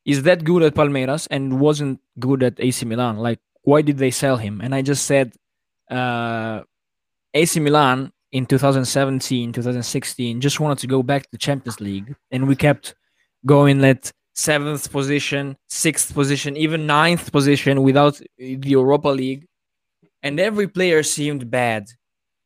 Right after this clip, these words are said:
So every year A C Milan would pay for not, not even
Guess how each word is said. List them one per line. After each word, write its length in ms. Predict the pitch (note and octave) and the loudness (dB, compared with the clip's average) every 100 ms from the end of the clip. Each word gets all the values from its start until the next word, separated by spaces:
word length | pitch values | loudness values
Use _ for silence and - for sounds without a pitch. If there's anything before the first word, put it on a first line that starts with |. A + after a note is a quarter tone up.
| _ _ | _ _
So 320 | - C#3 C#3+ | -6 -2 0
every 340 | C#3 F3 E3+ | 2 0 0
year 460 | F3+ E3+ E3+ F3 E3+ | -2 0 2 2 2
A 120 | - | 0
C 160 | C#3+ D3 | -2 -4
Milan 380 | D3 D3+ D3+ C#3+ | -2 -2 -2 -2
would 220 | C#3+ A#2+ _ _ _ _ _ | -4 -8 _ _ _ _ _
pay 460 | D#3+ D#3+ E3 E3+ F3 _ _ _ _ | 0 2 2 -2 -6 _ _ _ _
for 360 | - C#3+ C#3+ - _ _ _ _ _ _ | -2 2 2 0 _ _ _ _ _ _
not, 400 | B2 D#3 F#3+ - _ _ - | -12 -4 -2 -4 _ _ -10
not 280 | D3 E3+ G3 | -4 -4 -4
even 380 | E3+ E3 C#3 | -4 -4 -6